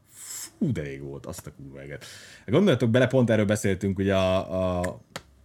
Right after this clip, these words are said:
a Discordon, hogy amikor konkrétan elkezdtem csinálni a szorítót, ugye kétezertizenhárom január kilencedikén, akkor még húsz éves voltam. Szóval nem töltöttem be a huszonegyet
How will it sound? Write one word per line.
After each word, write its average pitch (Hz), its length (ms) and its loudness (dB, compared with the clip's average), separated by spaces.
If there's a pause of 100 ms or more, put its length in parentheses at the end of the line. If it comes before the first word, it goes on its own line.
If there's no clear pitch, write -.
(280)
a 85 680 -4
Discordon, 156 720 4 (340)
hogy 123 220 0
amikor 135 440 2
konkrétan 131 420 2
elkezdtem 117 640 0
csinálni 107 420 2
a 92 540 -4
szorítót, 127 760 2 (180)
ugye 101 120 0
kétezertizenhárom 95 720 0
január 95 380 2
kilencedikén, 110 920 -2 (220)
akkor 117 300 0
még 123 200 4
húsz - 300 -4
éves 104 280 -2
voltam. 73 420 -8 (1160)
Szóval 104 160 2
nem 127 200 6
töltöttem 143 480 4
be - 80 8
a - 80 8
huszonegyet 123 800 0